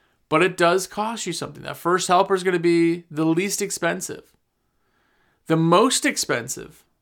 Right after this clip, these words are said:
on top of all that, is gonna be when you hire your first office staff. Office staff, uh, does not make you any money. Yes, they make everything so much easier, and yes, they book things, and yes, they can upsell and all that.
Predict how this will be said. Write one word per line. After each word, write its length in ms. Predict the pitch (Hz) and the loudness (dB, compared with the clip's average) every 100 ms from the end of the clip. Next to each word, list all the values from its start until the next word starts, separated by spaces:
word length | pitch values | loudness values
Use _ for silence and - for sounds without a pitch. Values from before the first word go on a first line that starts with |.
| _ _ _ - | _ _ _ -8
on 140 | 156 | -6
top 240 | 156 175 170 | -2 0 2
of 140 | 151 | 4
all 240 | 170 226 | 6 6
that, 300 | 190 127 117 - | 4 -2 -4 -8
is 140 | 156 | -8
gonna 240 | 165 165 165 | -2 0 2
be 120 | 165 | 2
when 220 | 156 151 | 2 -2
you 140 | 185 | -4
hire 260 | 214 202 190 | -6 -6 -4
your 160 | 196 196 | -4 -6
first 400 | - 143 143 - _ | -4 -4 -6 -14 _
office 400 | 190 190 160 147 | -2 -2 -4 -12
staff. 460 | - - - - _ _ _ _ _ _ _ _ _ _ - | -12 -12 -14 -18 _ _ _ _ _ _ _ _ _ _ 0
Office 400 | 220 247 262 - | 0 0 -4 -4
staff, 720 | - - - 180 180 170 - - | -6 -6 -2 0 0 -2 -10 -6
uh, 440 | 156 151 151 143 | -4 -2 -4 -6
does 320 | 151 156 147 | -6 -4 -2
not 480 | 151 156 180 - - | -2 -2 -2 -4 -8
make 460 | 160 160 202 214 156 | -6 0 2 0 -6
you 420 | 143 135 120 - _ _ - | -8 -6 -8 -14 _ _ -12
any 220 | 151 170 | -6 -4
money. 380 | 214 214 - _ _ _ _ _ | -4 -4 -8 _ _ _ _ _
Yes, 460 | 170 190 - - - | -2 -2 0 -4 -4
they 240 | 143 143 | -2 -2
make 420 | 143 156 151 - | 0 -2 -2 -6
everything 420 | 165 165 165 165 143 | -2 0 0 0 -4
so 200 | - 170 | -2 0
much 260 | 165 156 | -2 -2
easier, 360 | 160 160 147 151 | 0 0 0 -4
and 140 | 147 | -2
yes, 200 | 156 160 | -4 -2
they 100 | 165 | -4
book 240 | 143 151 151 | -2 -2 -2
things, 360 | 156 147 143 | -4 -4 -6
and 140 | 139 147 | -6 -2
yes, 200 | 165 - | -2 -2
they 120 | 165 | -4
can 120 | 151 | -4
upsell 360 | 143 - 147 139 | -6 -4 -6 -2
and 80 | |
all 160 | 156 170 | 0 2
that. 300 | 139 - | 0 -6